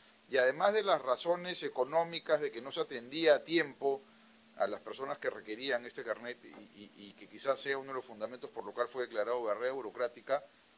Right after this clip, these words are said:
otra de las cosas por la que se declaró barrera burocrática u otra de las razones o motivaciones fue que si algo no hacían esos carnets era precisamente garantizar la sanidad del manejo de los alimentos. O sea, era un papel que no garantizaba nada y era un trámite que,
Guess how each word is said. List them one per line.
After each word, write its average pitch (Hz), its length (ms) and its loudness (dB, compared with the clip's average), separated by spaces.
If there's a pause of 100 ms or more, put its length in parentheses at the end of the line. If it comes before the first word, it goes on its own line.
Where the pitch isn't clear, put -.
(260)
otra 190 280 4
de 185 60 0
las 135 140 2
cosas 156 280 -4
por 170 160 -10
la 139 120 -2
que 113 80 -10
se 113 120 -6
declaró 110 340 0
barrera 147 320 6
burocrática 143 680 0
u 117 140 0
otra 147 180 -2
de 143 60 2
las 110 140 -6
razones 135 540 0
o 120 60 -6
motivaciones 113 760 -4 (840)
fue 170 240 -2
que 185 140 2
si 139 280 0
algo 185 300 8
no 170 120 0
hacían 185 400 4
esos 165 200 -4
carnets 151 580 0 (320)
era 151 200 4
precisamente 143 500 0
garantizar 139 540 8
la 156 100 4
sanidad 127 440 6
del 139 200 2
manejo 113 380 -8
de 123 60 -4
los 113 80 -8
alimentos. 101 600 -10
O 104 80 -12
sea, 127 220 6 (160)
era 147 180 6
un 165 120 0
papel 156 360 4
que 131 140 0
no 143 120 6
garantizaba 123 680 6
nada 160 340 6
y 135 100 -4
era 131 100 -2
un 131 100 -12
trámite 135 400 0
que, 110 100 -6